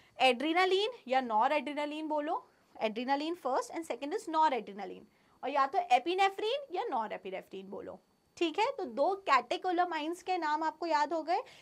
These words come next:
कैटेकोलामाइंस क्या होते हैं? Catecholamines are the group of hormone produces by adrenal medulla। एड्रिनल मेडुला से जो भी हार्मोन प्रोड्यूस होते हैं, उनको हम क्या बोलते हैं? कैटेकोलामाइंस।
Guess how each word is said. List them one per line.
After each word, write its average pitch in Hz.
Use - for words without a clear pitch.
कैटेकोलामाइंस 330
क्या 320
होते 392
हैं? 359
Catecholamines 214
are 240
the 214
group 285
of 370
hormone 214
produces 277
by 330
adrenal 196
medulla। 359
एड्रिनल 240
मेडुला 240
से 247
जो 233
भी 381
हार्मोन 233
प्रोड्यूस 220
होते 208
हैं, 226
उनको 254
हम 311
क्या 294
बोलते 285
हैं? 339
कैटेकोलामाइंस। 214